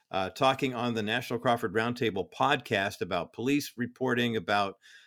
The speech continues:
uh, brutality, systemic issues. <clears throat> We talked about, uh, you know, is this a racist attack? Is it not? I know a lot of people would say, "Well, it's five black cops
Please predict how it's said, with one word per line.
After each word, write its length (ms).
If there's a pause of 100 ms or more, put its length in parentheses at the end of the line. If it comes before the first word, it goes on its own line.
(140)
uh, 220 (260)
brutality, 840
systemic 680 (420)
issues. 680 (720)
<clears throat> 280
We 140
talked 320
about, 460
uh, 380
you 100
know, 80
is 140
this 180
a 40
racist 360
attack? 400
Is 100
it 80
not? 260
I 40
know 140
a 20
lot 160
of 80
people 160
would 80
say, 180
"Well, 120
it's 100
five 240
black 240
cops 360